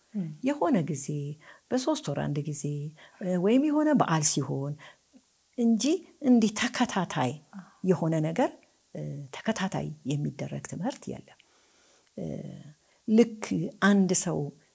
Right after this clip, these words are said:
Speaker 2: ወደ ትዳር ሲመጣ ትምህርት ቤት እንደገባ ነው። አንድ ተማሪ ተጨመረ ማለት ነው።
Speaker 1: ዋው።
Speaker 2: አንድ ትምህርት ቤት ተጨመረ።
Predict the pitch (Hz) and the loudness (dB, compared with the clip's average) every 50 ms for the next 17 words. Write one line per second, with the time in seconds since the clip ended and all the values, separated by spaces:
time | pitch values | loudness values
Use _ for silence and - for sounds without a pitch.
0 | _ _ _ _ _ _ - 165 156 175 160 170 165 - 185 170 170 160 - - | _ _ _ _ _ _ -8 -2 0 2 4 4 2 2 0 -2 0 0 0 0
1 | 170 170 180 214 - 330 320 - - _ _ _ _ _ _ _ - 269 277 269 | 0 0 0 -2 -2 -4 -4 -8 -18 _ _ _ _ _ _ _ 0 2 4 4
2 | 254 - 202 165 147 151 147 - - - - - - - _ _ _ _ _ _ | 6 6 4 2 2 0 -2 -2 -4 -6 -8 -8 -12 -16 _ _ _ _ _ _
3 | _ _ _ _ _ _ _ _ _ _ _ _ _ _ _ - 190 190 190 185 | _ _ _ _ _ _ _ _ _ _ _ _ _ _ _ 4 6 8 8 8
4 | 165 165 - - 151 147 143 147 226 254 254 - - - - - - - - - | 6 6 4 4 4 4 4 6 4 4 4 2 -2 -2 -2 -4 -6 -8 -8 -10
5 | - 143 - - - - - - - - _ _ _ - 240 208 196 180 170 175 | -10 -12 -16 -12 -10 -10 -10 -10 -12 -20 _ _ _ -10 -8 -6 -6 -8 -8 -12
6 | - - _ _ _ - - - 202 185 185 170 147 - - - - - - - | -18 -20 _ _ _ -10 0 4 6 6 6 6 4 0 -4 -8 -12 -12 -14 -18
7 | - - - - - - 131 131 - - | -18 -14 -12 -12 -12 -12 -14 -20 -20 -20